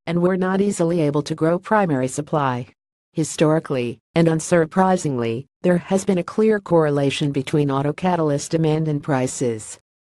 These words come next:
Automotive demand for palladium versus prices. Riat dot R S two J E Z eight. A palladium auto catalyst demand is still expected to grow this year.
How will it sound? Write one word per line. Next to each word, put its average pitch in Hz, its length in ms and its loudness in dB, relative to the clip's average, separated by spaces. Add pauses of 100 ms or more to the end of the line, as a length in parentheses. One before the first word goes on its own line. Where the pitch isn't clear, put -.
Automotive 170 480 2
demand 156 400 0
for 139 100 -2
palladium 143 560 0
versus 139 440 -2
prices. 165 500 0
Riat 151 540 -2
dot 147 240 0
R 139 240 0
S 156 240 -4
two 196 200 0
J 165 280 -2
E 156 180 0
Z 156 260 0
eight. 170 300 0
A 190 140 0
palladium 143 540 0
auto 143 200 0
catalyst 156 640 -2
demand 135 340 0
is 143 140 -2
still 170 260 0
expected 175 600 -4
to 147 100 -6
grow 139 260 -2
this 135 180 0
year. 127 300 -2